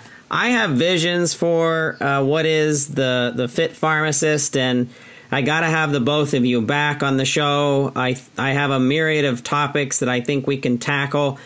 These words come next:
Listeners, if you're listening and you want to reach out to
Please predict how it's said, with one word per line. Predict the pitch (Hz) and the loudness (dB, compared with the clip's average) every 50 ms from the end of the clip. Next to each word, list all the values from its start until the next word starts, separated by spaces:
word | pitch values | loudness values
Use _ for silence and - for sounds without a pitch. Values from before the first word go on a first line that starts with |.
| - - - - - - - | -20 -20 -20 -20 -20 -6 -2
Listeners, | 151 170 196 185 - - 185 180 175 170 165 160 - - - | -2 0 0 0 0 0 0 0 0 0 0 0 -2 -4 -4
if | - 151 - - | -6 -6 -4 -2
you're | 143 185 208 214 | -2 -2 0 0
listening | 196 185 180 175 165 - - 156 147 135 135 135 135 - | 0 2 2 0 0 -2 -2 -2 -2 0 0 0 -2 -2
and | 135 139 135 139 | 0 0 0 2
you | 160 185 202 196 | 2 2 2 2
want | 170 170 170 165 - - | 2 2 0 -2 -2 -2
to | - 151 | -2 0
reach | 139 151 151 143 139 - | 0 0 0 0 0 0
out | 147 143 143 143 139 - - | 0 0 0 -2 -2 -4 -4
to | - 147 135 131 127 127 123 120 117 | -2 0 2 2 2 2 2 0 -2